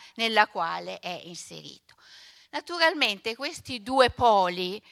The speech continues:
no, non è possibile staccarli e noi lo vediamo molto bene se consideriamo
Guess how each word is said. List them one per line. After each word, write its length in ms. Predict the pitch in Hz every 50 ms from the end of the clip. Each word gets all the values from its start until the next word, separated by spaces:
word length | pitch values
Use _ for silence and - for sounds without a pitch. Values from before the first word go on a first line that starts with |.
| _ _ _ -
no, 260 | - - 190 - 226 226
non 220 | 226 226 226 226 226
è 80 | - -
possibile 840 | - 233 214 202 - - - 269 277 277 277 214 226 208 196 190 196
staccarli 1120 | 190 - - 208 196 _ _ - 247 233 202 185 185 196 196 185 190 196 196 202 202 - _ - - - - -
e 160 | - 320 330
noi 420 | 294 277 262 240 233 233 247 240 247
lo 140 | 262 247
vediamo 800 | 240 254 262 247 208 240 240 220 208 196 196 190 196 190 190 196 _ - - - -
molto 460 | - 277 277 247 233 - - 294 285
bene 520 | 226 233 208 196 202 202 208 208 214 - _ - - _
se 240 | - - 269 254
consideriamo 1300 | 247 - 240 233 247 - - 277 269 220 247 277 269 262 214 208 202 202 202 214 220 226 233 233 233 -